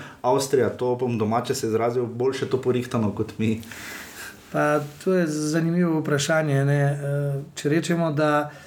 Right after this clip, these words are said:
Speaker 2: ko se avstrijski klubi odločajo, da v svojih, eh, teh nižjih ligah angažirajo že, eh, igralce iz drugih sredin, potem je ta zadeva postavljena na ta način,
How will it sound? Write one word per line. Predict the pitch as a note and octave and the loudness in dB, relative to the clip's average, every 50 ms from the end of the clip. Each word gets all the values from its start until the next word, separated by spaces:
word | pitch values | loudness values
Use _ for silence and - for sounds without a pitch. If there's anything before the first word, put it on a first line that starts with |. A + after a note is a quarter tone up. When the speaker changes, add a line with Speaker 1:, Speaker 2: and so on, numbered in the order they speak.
| - - - - | -20 -20 -20 -20
Speaker 2:
ko | - - C#3+ | -4 -2 -2
se | C#3 - - D3+ D3+ D3+ | -2 0 0 2 2 2
avstrijski | D3 D3+ E3+ F#3 F3+ F3+ F3 - - - D3+ | 2 2 0 0 2 0 -2 -2 -2 -2 -4
klubi | C#3+ - E3 D#3 D3 C3+ A#2+ A#2+ B2 B2 - - - - - - - | -2 0 0 0 0 0 -2 -4 -4 -6 -8 -12 -18 -20 -20 -8 -2
odločajo, | D3 C#3+ C#3 C#3+ D3+ E3+ E3 E3+ E3 D#3+ D3+ D3 C#3+ | 0 2 2 4 2 2 2 2 2 2 4 4 4
da | C#3 C#3+ C#3+ C#3+ C#3 C#3 C#3 C#3+ C#3+ - - | 2 2 2 2 4 2 2 0 -4 -8 -6
v | - C#3 | -4 -2
svojih, | C3+ - - D3+ D#3+ D#3+ D#3 C#3+ C3 | -2 0 0 2 2 4 4 2 2
eh, | - - - - - - - - - - - - - - C3+ C3+ C3+ C3+ C3+ C3+ C3+ C3+ - - | -2 -8 -12 -16 -20 -20 -20 -20 -20 -20 -20 -20 -16 -8 -2 0 2 4 4 4 2 0 -4 -8
teh | - D3 D3 C#3+ - | -2 0 0 0 0
nižjih | C#3+ D3+ E3+ F3 D3 C3+ B2 A#2+ B2 | 0 0 2 2 2 0 -2 -4 -2
ligah | C#3 C3+ C#3 C3+ C3 B2+ B2 - | 0 0 2 2 2 0 0 -2
angažirajo | C3+ C3+ C3+ C3 C3 C3 B2+ C#3+ D3+ D3+ D3+ C#3+ C#3 C3 | -2 -2 0 2 2 2 2 2 2 2 4 4 4 2
že, | C3 A#2+ C3 C#3+ C#3 C#3 | 2 0 2 2 2 2
eh, | C3 C3 - - - - - - - - - - - - C#3 C3 C3 C3 C3 C#3 | 2 -2 -6 -14 -20 -20 -20 -20 -20 -20 -20 -20 -8 -4 -2 -2 0 0 2 2
igralce | C#3 C3 D3 D#3 D#3 D#3 C#3+ D3 - C#3+ | 4 4 4 4 4 2 0 0 2 2
iz | C#3 C3+ | 2 2
drugih | C#3+ D3+ D#3+ D#3 D3+ C#3+ | 2 2 2 2 0 0
sredin, | - - C#3 C3+ B2+ C#3+ E3 E3 E3 D#3 D3 - - - | 0 0 0 0 2 2 0 0 0 -2 -6 -10 -16 -10
potem | - C#3+ C3+ C3+ - - D#3 D#3 D#3+ D#3 | -4 -2 -2 -2 0 0 0 2 2 2
je | D3+ C#3+ | 2 2
ta | D3 D3+ D3+ D3 | 2 2 0 0
zadeva | C3+ C#3 C3+ D#3 D#3+ D#3 D3 | 0 0 0 2 2 2 0
postavljena | D3 - C#3 - - D3 D3+ D3+ D3 D3+ D3 D3 C#3+ C#3 C#3 C#3 C#3 | 0 -2 -4 -2 0 0 0 2 0 0 0 2 2 2 2 0 -2
na | C#3+ C3+ C3+ | -2 -2 -2
ta | C#3 - D#3 D#3 | 0 2 2 2
način, | D#3 C#3+ C#3+ - - D#3 D#3 D3 | 2 0 -2 -2 -2 -2 -2 -2